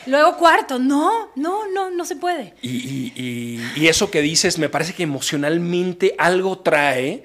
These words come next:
Speaker 1: Sí.
Speaker 2: En algún momento, eh, si viste que, que uno, una de las paradas en pits duró
Speaker 1: Sí.
Speaker 2: más de diez segundos, que eso hizo que finalmente se derrumbara su posición en la carrera,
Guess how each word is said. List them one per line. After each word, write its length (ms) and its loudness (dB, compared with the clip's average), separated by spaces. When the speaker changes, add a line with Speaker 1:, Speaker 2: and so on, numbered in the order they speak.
Speaker 1:
Sí. 500 -4
Speaker 2:
En 140 4
algún 340 4
momento, 880 2
eh, 360 -10
si 200 -2
viste 280 0
que, 280 -4
que 360 -4
uno, 400 4
una 240 2
de 80 4
las 140 -2
paradas 640 4
en 220 -2
pits 320 -4
duró 200 0
Speaker 1:
Sí. 100 2
Speaker 2:
más 220 4
de 100 6
diez 240 2
segundos, 500 -2
que 100 -4
eso 240 -2
hizo 240 -2
que 180 -8
finalmente 500 -6
se 100 -2
derrumbara 500 2
su 140 -6
posición 540 -2
en 100 -4
la 100 -6
carrera, 560 2